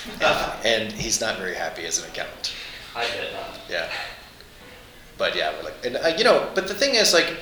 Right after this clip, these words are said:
Speaker 1: ElfQuest, Wendy and Richard Pini, the creators of ElfQuest, have been trying to get that made into a movie for years. They came really close. Warner Brothers optioned it twice recently, um,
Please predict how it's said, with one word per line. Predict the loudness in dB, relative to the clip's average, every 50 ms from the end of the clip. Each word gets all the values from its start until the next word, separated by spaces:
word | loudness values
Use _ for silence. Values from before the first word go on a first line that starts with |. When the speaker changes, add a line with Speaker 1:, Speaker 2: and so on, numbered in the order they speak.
| -12 -14 -14 -16 -16 -16 -18 -18 -20 -20 -20 -20 -12 0 10
Speaker 1:
ElfQuest, | 10 10 10 10 6 4 4 4 6 6 6 4 4
Wendy | 2 2 2 4 2 2
and | 2
Richard | 2 2 0 0 -2 -2
Pini, | -2 -2 0 0 -2 -2 -4 -6 -10
the | -12
creators | -6 -2 2 2 2 2 0 0
of | 0
ElfQuest, | 0 0 0 -2 -2 0 2 2 2
have | 2
been | 0 -4 -4
trying | -2 -2 0 -2 -2 -2
to | -2
get | -2 -2
that | -2 -2 -2
made | -4 -10 -8
into | -8 -8 -8
a | -8 -12
movie | -12 -12 -12 -12
for | -12 -10 -12 -12
years. | -10 -10 -12 -12 -10 -4 -4 -4 -4 -4 -8 -12 -12 -12 -12 -12 -18 -14 -4 0
They | 2 4
came | 4 4 2 2 0 2
really | 4 6 8 8 8 6 6
close. | 6 6 4 6 6 4 4 4
Warner | 4 4 4 4 6
Brothers | 4 4 6 6 6 6 6
optioned | 6 4 6 6 4 4 2 0
it | -4 -4 -6
twice | -8 -8 -6 -4 -2 0 0 2 6 4 4 4
recently, | 6 4 4 4 4 0 -10 -12 -12 -12 -14 -16 -16 -18 -18 -12 -4 0
um, | 2 2 2 2 0 -2